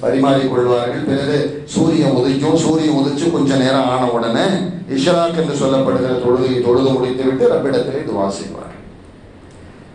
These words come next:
இது பெருமானார் உள்ளிட்ட சஹாபாக்களினுடைய வழக்கமான செயல்பாடு, வழக்கமான நடைமுறை. தொழு-, இஷ்ராக் தொழுது ரப்பிடத்துல துவா செய்வாங்க, துவா செய்வாங்க. ஆனா ஒரே ஒரு சஹாபி,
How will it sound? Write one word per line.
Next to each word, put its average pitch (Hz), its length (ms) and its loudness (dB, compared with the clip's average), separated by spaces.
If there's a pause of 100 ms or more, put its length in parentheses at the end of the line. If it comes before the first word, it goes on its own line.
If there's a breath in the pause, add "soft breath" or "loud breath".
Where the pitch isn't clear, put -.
இது 143 180 4
பெருமானார் 180 520 4
உள்ளிட்ட 160 400 2
சஹாபாக்களினுடைய 160 1400 0 (220)
வழக்கமான 185 720 0
செயல்பாடு, 143 540 -2 (260)
வழக்கமான 170 640 0
நடைமுறை. 120 460 -4 (800 loud breath)
தொழு-, 190 280 2
இஷ்ராக் 233 420 0
தொழுது 226 280 2
ரப்பிடத்துல 202 460 0
துவா 175 260 2
செய்வாங்க, 147 460 -2 (1080)
துவா 143 240 0
செய்வாங்க. - 360 -10 (1400)
ஆனா 175 180 0
ஒரே - 280 2
ஒரு 214 220 0
சஹாபி, 123 500 -4